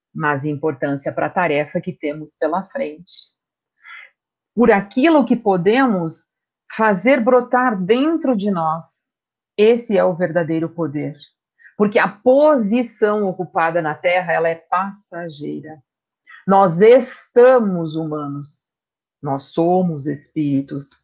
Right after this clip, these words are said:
Nós estamos num cargo temporário,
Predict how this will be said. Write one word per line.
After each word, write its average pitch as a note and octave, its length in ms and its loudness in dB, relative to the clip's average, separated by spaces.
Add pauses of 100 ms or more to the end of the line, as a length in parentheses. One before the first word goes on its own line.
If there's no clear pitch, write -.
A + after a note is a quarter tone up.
(280)
Nós G3+ 280 4
estamos A#3+ 920 6
num G3 200 0
cargo F#3 500 -2
temporário, F3 1080 -2